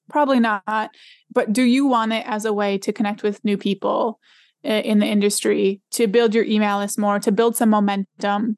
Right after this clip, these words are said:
you know, with the, with the audience you already have? Are those goals you have right now? Because, I don't know, to me, speaking in a summit or multiple summits doesn't, for me at least, it doesn't even come close to, to hosting my own. Like,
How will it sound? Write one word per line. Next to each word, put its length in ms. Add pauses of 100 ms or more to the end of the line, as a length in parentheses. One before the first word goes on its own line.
you 140
know, 80
with 220
the, 300
with 140
the 80
audience 380
you 100
already 240
have? 460 (880)
Are 260
those 720 (100)
goals 280
you 100
have 180
right 140
now? 160
Because, 460 (500)
I 80
don't 140
know, 100
to 140
me, 600
speaking 600
in 80
a 80
summit 600 (300)
or 180
multiple 460
summits 420 (260)
doesn't, 680 (560)
for 220
me 200
at 100
least, 160
it 60
doesn't 200
even 160
come 180
close 360
to, 260
to 140
hosting 340
my 160
own. 360
Like, 300